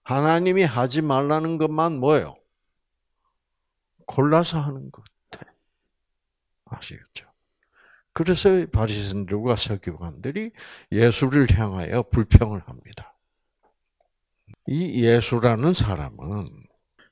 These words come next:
죄인들을 영접하여 함께 음식을 먹는, 어떻게 이럴 수가 있어? 이렇게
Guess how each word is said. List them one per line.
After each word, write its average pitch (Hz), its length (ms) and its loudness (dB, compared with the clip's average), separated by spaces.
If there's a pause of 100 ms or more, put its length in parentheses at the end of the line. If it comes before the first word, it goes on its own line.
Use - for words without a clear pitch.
죄인들을 185 880 6
영접하여 104 720 -4
함께 107 500 -8 (300)
음식을 156 560 -4
먹는, 160 500 -12 (440)
어떻게 208 400 -4
이럴 139 280 -4
수가 - 320 -8
있어? - 300 -14 (2000)
이렇게 113 640 -10